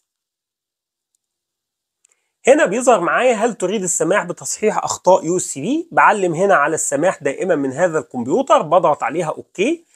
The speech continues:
وبنزل تحت اضغط على سماح. بعد كده هبدأ اكتب الجملة اللي هنكتبها مع بعض. خلي بالك معايا وتخلي بالك من الحروف اللي هتكتبها.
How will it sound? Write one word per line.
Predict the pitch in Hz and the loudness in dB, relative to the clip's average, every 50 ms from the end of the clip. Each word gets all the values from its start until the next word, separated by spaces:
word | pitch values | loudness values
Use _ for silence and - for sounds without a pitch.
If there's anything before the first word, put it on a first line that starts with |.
| _ _ _ - | _ _ _ -4
وبنزل | 135 139 185 262 320 294 233 226 180 | -2 2 2 4 4 4 2 0 0
تحت | - - 214 - - - - _ _ _ _ - | 2 2 2 2 2 -2 -10 _ _ _ _ 4
اضغط | 180 175 202 165 151 - | 4 6 6 4 4 2
على | 123 123 127 | 0 -2 -2
سماح. | 117 - 135 127 139 - - 185 - - - - _ _ _ _ _ _ _ _ _ _ _ _ _ _ _ _ _ _ _ _ _ _ _ _ - | -4 -4 -2 0 0 0 0 0 -2 -6 -16 -20 _ _ _ _ _ _ _ _ _ _ _ _ _ _ _ _ _ _ _ _ _ _ _ _ -6
بعد | 156 180 285 294 262 196 | -2 0 2 2 2 0
كده | - - 254 254 269 262 | -2 0 0 2 2 2
هبدأ | 254 - - - 208 233 220 185 160 - - - _ - | 0 -2 -4 0 0 0 0 0 -4 -6 -6 -4 _ -2
اكتب | 220 220 - - - 208 170 - _ _ _ _ _ _ _ - 147 | -2 -2 -4 -4 -6 -6 -6 -8 _ _ _ _ _ _ _ -14 -12
الجملة | 135 135 147 202 220 196 196 190 | -10 -4 0 0 0 2 2 2
اللي | 185 180 - 151 147 151 | 0 0 -2 -4 -4 -4
هنكتبها | 143 143 139 139 - - 196 202 180 156 | -4 -6 -8 -10 -4 -2 0 2 2 2
مع | 151 131 113 113 113 | 0 0 0 -2 0
بعض. | 120 160 208 247 262 269 - _ _ _ _ _ _ _ _ | 4 6 6 6 6 4 2 _ _ _ _ _ _ _ _
خلي | - - 202 202 175 | -4 -2 -2 0 0
بالك | 165 208 208 170 - - | 0 0 0 -2 -2 -2
معايا | 117 113 135 202 311 349 | -2 0 0 0 0 -2
وتخلي | 339 - - - 202 180 165 | -6 -8 -6 -4 -2 -2 0
بالك | 156 185 196 190 185 190 - | 0 0 0 0 0 -2 -2
من | 180 180 190 190 175 - _ _ _ _ - | -2 0 0 0 -2 -8 _ _ _ _ -20
الحروف | 135 131 - - 160 202 214 - | -20 -12 -6 -4 -4 -2 -2 -2
اللي | 190 147 143 139 | -2 -2 -2 -2
هتكتبها. | 135 - - - - 196 208 247 269 320 339 - | -4 -6 -8 -2 2 2 4 4 4 2 0 -4